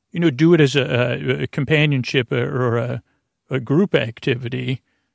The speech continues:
You know, let's get that, let's bring that back. B-, b-, banging pots. It's not for toddlers anymore. If I had a na-, if I could run a national ad campaign, maybe that's what I'd say. B-, banging pots, uh,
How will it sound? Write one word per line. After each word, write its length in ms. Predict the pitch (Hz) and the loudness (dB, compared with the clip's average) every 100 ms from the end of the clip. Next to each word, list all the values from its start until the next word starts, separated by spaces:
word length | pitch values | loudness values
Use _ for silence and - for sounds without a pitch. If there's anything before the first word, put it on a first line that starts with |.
| _ _ _ _ _ _ _ _ | _ _ _ _ _ _ _ _
You 100 | 208 | -2
know, 140 | 214 156 | 0 0
let's 220 | 170 - | -2 -2
get 200 | 180 180 | -2 0
that, 180 | - 170 | 0 0
let's 200 | 175 - | -2 -2
bring 240 | 190 185 | 0 2
that 160 | 185 147 | 2 2
back. 320 | 185 156 - | 0 0 -2
B-, 80 | 175 - 147 - | -8 -8 -12 -6
b-, 100 | 151 | -4
banging 460 | 127 160 175 175 | 0 2 2 2
pots. 400 | 151 175 160 - | 2 2 2 -2
It's 160 | 147 - | -12 -4
not 180 | 156 156 | -2 -2
for 120 | 151 | -4
toddlers 580 | - 156 156 143 117 135 | -2 2 2 0 0 0
anymore. 680 | 123 120 120 131 117 113 _ _ _ _ _ _ _ _ _ _ _ _ _ | -2 -2 -4 -6 -6 -8 _ _ _ _ _ _ _ _ _ _ _ _ _
If 80 | 151 | -2
I 60 | |
had 200 | 139 147 | 2 4
a 40 | 135 | 4
na-, 300 | 139 139 156 | 4 4 2
if 160 | 139 165 | 2 2
I 80 | |
could 120 | 143 151 | 2 4
run 160 | 151 | 4
a 60 | 139 | 6
national 460 | 143 143 - 143 135 | 4 4 2 0 2
ad 200 | 156 - | 2 2
campaign, 460 | 135 107 123 123 | -2 -2 -4 -2
maybe 220 | 131 127 | -2 0
that's 240 | 135 131 - | 2 2 0
what 80 | 147 | -2
I'd 140 | 135 | -2
say. 180 | 180 143 - | -4 -6 -8
B-, 140 | 160 | -10
banging 440 | 139 151 151 156 | -2 0 0 0
pots, 540 | 143 165 147 113 - - | 0 2 0 -4 -8 -4
uh, 380 | 131 120 123 | -4 -2 -6